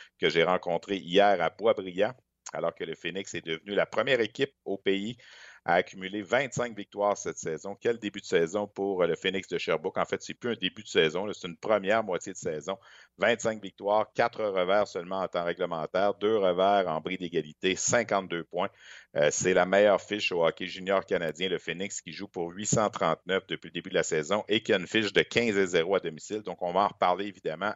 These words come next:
avec, euh, Jocelyn Thibault. Et en fin d'émission, on va s'entretenir également avec l'attaquant du Rocket de Laval, Antoine Waked.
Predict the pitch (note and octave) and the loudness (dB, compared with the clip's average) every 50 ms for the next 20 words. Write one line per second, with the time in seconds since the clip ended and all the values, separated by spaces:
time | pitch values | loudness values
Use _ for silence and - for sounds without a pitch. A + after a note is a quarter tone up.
0 | - - F2 F2+ F2+ G#2 G2 _ - D#2+ D2+ - F#2 E2+ - - F2+ F2 - - | -4 -4 -4 -2 0 -2 -4 _ -8 -10 -10 -8 -8 -10 -8 -8 -12 -12 -10 -10
1 | - - - E2 - - - - - - - - - - _ _ _ - C3+ D#3+ | -8 -6 -6 -6 -6 -8 -20 -20 -20 -20 -20 -20 -20 -20 _ _ _ 0 2 4
2 | D#3+ C#3 B2 A2+ - C#3+ D#3 D#3 C3 B2 A#2+ A2 - A#2+ B2+ C#3+ E3+ E3 - _ | 4 4 2 2 0 0 -2 -2 -4 -8 -8 -8 -4 -4 -4 -4 -4 -6 -12 _
3 | _ _ _ _ - F2 E2+ G#2 - - G#2 - - G2 - - A2 A2 G#2+ G#2 | _ _ _ _ -12 -6 -4 -4 -2 -2 -4 0 0 -2 0 0 -2 -2 0 2
4 | G2 F2+ F2+ G2 A2+ A2+ G2+ F#2+ - - F#2 E2+ - - F2 - - G2+ G2+ - | 2 0 0 2 2 2 2 2 0 0 -2 -2 0 0 -2 -2 -2 -4 -4 -4
5 | G2 F#2 F#2+ F#2+ G2 - - G#2 - G2+ F#2 E2+ F2 G#2 G#2 G#2 - - F#2 G2 | -6 -2 0 0 0 0 -2 -4 -2 -2 -2 -2 0 0 0 0 -2 -2 -2 -2
6 | G2+ - - G#2 G#2 G#2 G2 F#2 F2 F#2 G2+ F#2+ - - G#2+ C3+ C#3+ - C3+ | -2 -2 -2 -4 -4 -4 -4 -8 -4 -2 -2 -2 -2 -2 -4 -4 -4 -4 -12